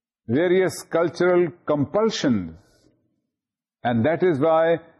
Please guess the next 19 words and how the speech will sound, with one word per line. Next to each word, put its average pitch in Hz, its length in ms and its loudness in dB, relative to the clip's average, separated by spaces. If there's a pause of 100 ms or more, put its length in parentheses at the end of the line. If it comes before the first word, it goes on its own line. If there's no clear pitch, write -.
(140)
we 123 160 0
need 147 320 0
to 147 280 2
take 143 220 -2
a 117 40 0
look 143 300 0
at 147 440 0
communication 139 680 0 (160)
across 127 480 -4
culture. 107 420 -4 (600)
اس 175 220 -2
میں 202 140 2 (120)
دو 160 180 2 (120)
تین 196 320 2
باتیں 135 380 0
دیکھنے 117 320 0
والی 92 240 0
ہیں 139 300 0 (580)
کہ 147 120 -2